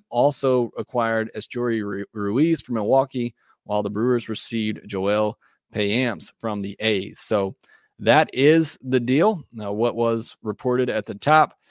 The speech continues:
and it's now official from the Atlanta Braves at this point. So that is, that is the deal. Um, and that's where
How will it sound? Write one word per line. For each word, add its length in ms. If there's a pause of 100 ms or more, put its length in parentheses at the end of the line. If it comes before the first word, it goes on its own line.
(180)
and 100
it's 220
now 300
official 640 (320)
from 200
the 120
Atlanta 280
Braves 520 (400)
at 240
this 180
point. 500
So 320 (440)
that 260
is, 460 (120)
that 200
is 140
the 60
deal. 360 (240)
Um, 340
and 180 (280)
that's 360
where 420